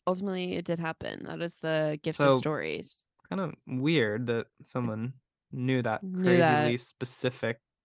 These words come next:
Speaker 2: circumstances of events that happened to us. But anyway,
Speaker 1: I guess
Speaker 2: um,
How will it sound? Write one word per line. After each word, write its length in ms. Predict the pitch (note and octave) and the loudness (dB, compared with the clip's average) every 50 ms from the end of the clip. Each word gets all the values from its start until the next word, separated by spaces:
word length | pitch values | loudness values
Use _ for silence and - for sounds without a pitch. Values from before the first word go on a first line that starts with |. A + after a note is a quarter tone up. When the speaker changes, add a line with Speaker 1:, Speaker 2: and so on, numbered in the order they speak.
| _ _ _ | _ _ _
Speaker 2:
circumstances 640 | - - C3 A#2+ - A#2+ A2+ - - A#2 B2 C3+ A#2+ | -4 0 0 0 0 -2 -6 -4 -6 -6 -4 -6 -6
of 100 | A#2 A2+ | -4 -2
events 400 | A2 G#2+ C#3+ D3 C3 - - - | 0 2 2 2 0 -2 -4 -6
that 140 | - A2+ | -6 -2
happened 300 | C3+ A#2+ B2 B2+ C3 A#2 | 0 -2 0 0 2 2
to 80 | A2+ A#2 | 4 2
us. 80 | B2 - - - - - - - - - | 2 0 -4 -12 -12 -12 -14 -8 2 4
But 80 | F#3 G3 | 6 8
anyway, 180 | C#3 A#2+ A#2+ B2 - _ _ - - - - - - - _ - | 8 6 4 2 -4 _ _ -20 -20 -18 -18 -20 -20 -6 _ 4
Speaker 1:
I 220 | C3+ C3+ C3 B2+ | 6 8 8 8
guess 80 | B2+ B2+ | 6 6
Speaker 2:
um, 180 | B2+ B2+ B2+ | 4 2 0